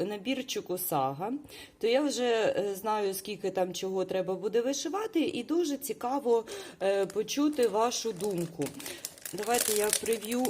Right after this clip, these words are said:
дістану, щоб він не блокував, а потім ми все подивимося, що там далі є.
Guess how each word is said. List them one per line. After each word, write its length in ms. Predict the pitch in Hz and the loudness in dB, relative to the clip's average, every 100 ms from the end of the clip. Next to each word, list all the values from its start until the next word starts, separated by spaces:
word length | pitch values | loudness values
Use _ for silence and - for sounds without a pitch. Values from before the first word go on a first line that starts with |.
| - - - - - - | -2 -6 -6 2 2 4
дістану, 680 | 247 - 330 349 339 196 175 - - - - - - - - - - - - - - - - - | 2 2 2 4 4 2 0 -6 -14 -16 -6 -6 -6 -20 -20 -12 -12 -8 -6 -4 -6 -6 -6 -2
щоб 120 | 208 180 185 | -4 -4 -4
він 120 | 208 196 190 - - | -4 -4 -6 -8 -6
не 140 | 208 190 | -6 -4
блокував, 580 | 220 208 208 196 165 156 | -4 -4 -2 2 2 0
а 80 | 165 | -2
потім 420 | 262 277 262 233 | -2 -2 -2 -2
ми 260 | 226 240 226 | 0 0 0
все 520 | - - 240 233 226 - - - _ _ - - - - | 0 0 0 -2 -6 -14 -20 -20 _ _ -16 -16 -16 -8
подивимося, 720 | 196 185 226 214 196 - 196 | -6 0 2 2 0 -2 -2
що 200 | 190 202 | -4 -6
там 320 | 196 202 196 175 | -2 -2 0 0
далі 340 | 185 185 180 | 0 2 -2
є. 260 | 156 147 | 0 -2